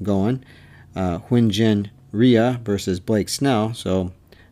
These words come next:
you're thinking it was gonna be a two to one game, but it ended up being a nine to five game. Um, the Pilgrims jumped on, uh, Snell early on and had a bit of a lead, but, uh, the Holy Harveys, named after great umpire Doug Harvey,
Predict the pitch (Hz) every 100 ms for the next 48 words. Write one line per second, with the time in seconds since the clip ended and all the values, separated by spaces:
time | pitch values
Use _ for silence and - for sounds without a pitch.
0 | _ 92 95 - 110 101 101 92 104 98
1 | 98 92 127 101 117 131 110 110 113 92
2 | 123 147 120 131 113 107 117 117 107 113
3 | 104 87 107 87 - - - - - -
4 | _ _ - 95 92 92 95 - 117 107
5 | 101 - - 113 107 110 110 98 95 _
6 | _ _ _ - 87 90 101 - - -
7 | 120 110 120 120 113 117 123 139 113 107
8 | 113 101 92 113 101 104 123 131 95 92
9 | - _ - - _ _ _ - 87 85
10 | 87 92 120 110 98 120 110 117 120 -
11 | - - 98 98 95 - 95 87 82 -
12 | _ - 107 98 98 92 92 85 101 92
13 | 92 87 101